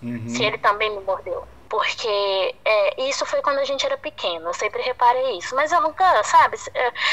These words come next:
Speaker 2: ah, teve um momento da minha vida, sei lá, com uns oi-, uns dez, doze anos, eu achava que eu era adotada.
Speaker 1: Por quê?
Speaker 2: Porque eu via tanta coisa.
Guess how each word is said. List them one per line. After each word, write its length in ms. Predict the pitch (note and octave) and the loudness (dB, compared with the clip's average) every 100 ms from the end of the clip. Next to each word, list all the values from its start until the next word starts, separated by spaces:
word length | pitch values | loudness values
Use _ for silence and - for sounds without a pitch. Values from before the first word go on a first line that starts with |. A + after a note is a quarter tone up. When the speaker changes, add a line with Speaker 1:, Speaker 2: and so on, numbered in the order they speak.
| - | 2
Speaker 2:
ah, 180 | - D#4 | 6 6
teve 220 | D#4 E4 | 4 0
um 60 | F4+ | 2
momento 320 | F4+ D4 D4 | 2 2 0
da 100 | C4 | -2
minha 180 | B3 A3 | 2 2
vida, 220 | A3 C4+ C5 | 2 -4 -2
sei 160 | - | 2
lá, 120 | C4 - | 4 4
com 120 | A#4+ | 0
uns 300 | - - - | -10 -8 -2
oi-, 280 | A3+ A#3+ - | 0 0 -4
uns 240 | - - | -10 -14
dez, 440 | - G#3+ A3+ A#3 G3+ | -2 2 4 2 0
doze 300 | G#3 G3+ G3+ | -2 -2 0
anos, 220 | G#3 A#3 | -2 0
eu 60 | B3+ | 2
achava 360 | C4+ D#4 B3+ | 4 4 2
que 80 | C4 | 2
eu 40 | C4+ | 2
era 280 | C4+ C4+ | 2 0
adotada. 680 | C4 C#4+ F4 - B3 E3+ - - - - - - - - - | 0 2 2 4 4 4 -4 -16 -18 -20 -20 -20 -20 -20 -6
Speaker 1:
Por 140 | - | -2
quê? 140 | G#3 B3 | 0 2
Speaker 2:
Porque 220 | D#3 - | 2 2
eu 160 | - | -2
via 240 | G#3 B3 C4 | -2 -2 -2
tanta 260 | G4 G#4 G#4 | -2 -2 -2
coisa. 400 | D#5 C#5+ C5+ | 0 0 -2